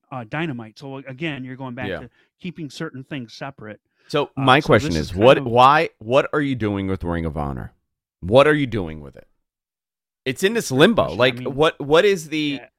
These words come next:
Speaker 2: where is the benefit of Ring of Honor at this point? Is it that Tony is still attempting to get a deal? Does he think that there's a place for this?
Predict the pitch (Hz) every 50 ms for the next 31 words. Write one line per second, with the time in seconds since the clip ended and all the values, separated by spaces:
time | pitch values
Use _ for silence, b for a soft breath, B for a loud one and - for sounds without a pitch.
0 | _ _ _ _ _ _ _ - 113 120 143 156 170 185 196 202 - - - 170
1 | 165 156 151 123 120 120 131 127 120 101 131 127 135 147 143 - - 135 120 113
2 | 98 110 117 117 113 110 98 113 113 113 110 104 98 90 - 98 - - 98 -
3 | - - - 90 92 85 - - 110 113 104 123 123 - - 120 117 113 110 -
4 | - 127 123 123 127 131 127 92 107 98 - - - 131 123 127 113 - _ -
5 | 135 139 135 - 143 143 147 - 123 101 123 113 107 95 85 85 117 123 139 151
6 | 165 202 196 _ _ _ _ _ _ _ - 127 120 - - 123 107 - _ _
7 | - 139 151 151 - 156 147 - 160 160 143 139 131 - - - - 117 127 147
8 | 185 - - - 190 202 196 214 226 247 - - - -